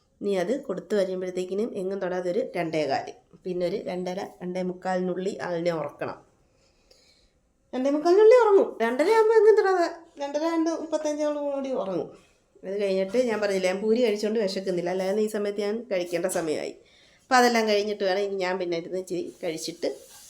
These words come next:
ഇന്ന് പപ്പയുടെ കടയിലോട്ട് പോകണമെന്നുണ്ടേ. ഉച്ചയ്ക്ക് കഴി-, ഉച്ചയല്ല, ഇവള് ഉറങ്ങി എഴുന്നേറ്റ് കഴിയുമ്പോഴത്തേക്കിനും കടയിലോട്ടൊന്ന് പോകണം. ഗയ്സ്, ഞാൻ ചോറുണ്ണാനായിട്ട് എടുത്തു കേട്ടോ. ഞാൻ ഉച്ച വരെ മതിയെന്നും പറഞ്ഞിട്ടിരുന്നയാണേ. പക്ഷെ അപ്പോഴല്ല, അപ്പ-,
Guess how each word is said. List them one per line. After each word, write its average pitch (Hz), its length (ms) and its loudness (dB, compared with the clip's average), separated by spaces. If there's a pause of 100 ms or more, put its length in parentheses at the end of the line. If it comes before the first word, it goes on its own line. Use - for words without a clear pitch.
(800)
ഇന്ന് 269 160 4
പപ്പയുടെ 262 300 4
കടയിലോട്ട് 262 440 8
പോകണമെന്നുണ്ടേ. 208 500 4 (360)
ഉച്ചയ്ക്ക് 190 380 -10
കഴി-, 165 320 -2
ഉച്ചയല്ല, 233 320 -2 (100)
ഇവള് 220 180 -2 (240)
ഉറങ്ങി 214 320 2
എഴുന്നേറ്റ് 202 400 -2
കഴിയുമ്പോഴത്തേക്കിനും 170 840 -4
കടയിലോട്ടൊന്ന് 170 560 -6
പോകണം. 117 240 -10 (1300)
ഗയ്സ്, 196 320 -2
ഞാൻ 190 120 -2 (100)
ചോറുണ്ണാനായിട്ട് 190 680 2
എടുത്തു 165 240 0
കേട്ടോ. - 220 -2 (640)
ഞാൻ 208 200 2
ഉച്ച 220 200 -4 (140)
വരെ 226 220 4
മതിയെന്നും 226 540 0
പറഞ്ഞിട്ടിരുന്നയാണേ. 190 840 2 (600)
പക്ഷെ 220 280 -2
അപ്പോഴല്ല, 214 440 2
അപ്പ-, - 180 -8